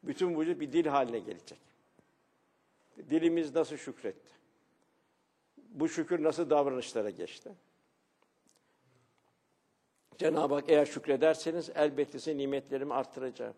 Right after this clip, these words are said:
Eğer nankörlük ederseniz de hiç şüphe yok, azabım çok şiddettir." buyuruyor. Yine ayet-i kerime, "Allah'ın nimetlerini sayacak olursanız sayamazsınız.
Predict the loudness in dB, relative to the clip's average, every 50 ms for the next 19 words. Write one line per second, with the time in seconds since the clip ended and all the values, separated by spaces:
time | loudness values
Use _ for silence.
0 | -18 _ -20 -20 -20 _ _ 0 0 2 4 4 4 2 2 4 4 4 4 4
1 | 4 4 4 4 6 6 4 4 2 -2 -4 -4 -4 -6 -8 -8 -10 -12 -10 -6
2 | -4 -2 0 0 0 0 -4 -6 -6 -4 -4 -2 -4 -4 -4 -6 -8 -10 -10 -12
3 | -12 -12 -12 -14 -14 -14 -16 -14 -12 -12 -12 -10 -12 -16 -16 -16 -20 -20 -20 -20
4 | _ _ _ _ _ _ _ _ _ _ _ _ _ _ _ _ _ _ _ _
5 | _ _ _ _ _ _ _ _ _ _ 0 0 2 4 4 4 4 2 0 -6
6 | -4 0 0 2 2 2 0 -2 -4 -6 -10 -18 -20 -20 _ _ _ 0 0 2
7 | 4 6 6 6 6 4 4 4 4 4 2 2 2 2 0 0 0 0 0 0
8 | 2 2 2 0 0 0 -2 -4 -4 -4 -4 -2 -2 -2 -2 -2 -4 -2 0 0
9 | 2 0 0 -4 -8 -12 -14 -16 -16 -16 -18 -20 -20